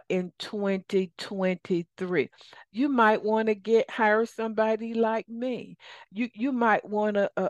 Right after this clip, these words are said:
uh, determine, "What are my love blocks? Why isn't that happening for me?"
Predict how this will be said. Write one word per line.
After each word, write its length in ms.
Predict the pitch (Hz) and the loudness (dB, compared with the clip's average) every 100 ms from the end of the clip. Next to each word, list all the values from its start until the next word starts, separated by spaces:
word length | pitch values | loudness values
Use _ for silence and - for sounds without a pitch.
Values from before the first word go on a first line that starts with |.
| - | -2
uh, 280 | 180 180 170 _ | -4 -4 -6 _
determine, 600 | 190 - - 214 214 196 | -10 -8 -2 -2 0 -2
"What 260 | 190 226 254 | 0 2 2
are 100 | 226 | 0
my 260 | 202 196 | 2 2
love 540 | 185 180 180 185 180 165 - | 2 4 4 4 2 -2 -12
blocks? 500 | 151 143 104 - - | -4 -2 -2 -4 -14
Why 540 | 180 180 202 208 214 208 _ _ - _ _ | -8 -2 0 2 0 -2 _ _ -20 _ _
isn't 500 | 214 208 185 196 175 | 0 0 0 -4 -2
that 240 | - 180 175 | 0 0 0
happening 920 | 165 196 185 180 180 175 170 170 160 | -2 0 0 0 -4 -6 -6 -8 -10
for 540 | - - 170 170 165 | -16 -10 -4 0 0
me?" 440 | 156 135 98 - | -2 -6 -8 -12